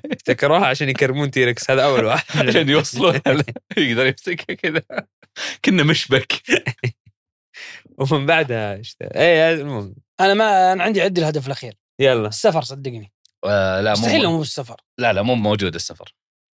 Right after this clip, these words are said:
Speaker 3: والله؟
Speaker 1: يعني أنت هذه منهجيتك إنك تقنعني، حط
Speaker 2: إيه،
Speaker 1: لا،
Speaker 2: اللي
Speaker 3: صدقني.
Speaker 2: حط
Speaker 1: قلت لك قبل شوي، قال لك ما
Speaker 3: يعني
Speaker 1: أسافر.
Speaker 3: بداية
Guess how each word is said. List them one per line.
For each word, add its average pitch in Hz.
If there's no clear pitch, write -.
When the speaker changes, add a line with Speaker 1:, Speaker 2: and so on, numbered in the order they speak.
Speaker 3:
والله؟ 233
Speaker 1:
يعني -
أنت 117
هذه 113
منهجيتك 110
إنك 110
تقنعني، 90
حط -
Speaker 2:
إيه، 135
Speaker 1:
لا، -
Speaker 2:
اللي 151
Speaker 3:
صدقني. -
Speaker 2:
حط 170
Speaker 1:
قلت 135
لك 151
قبل 143
شوي، 220
قال 240
لك 190
ما 220
Speaker 3:
يعني 185
Speaker 1:
أسافر. 180
Speaker 3:
بداية 214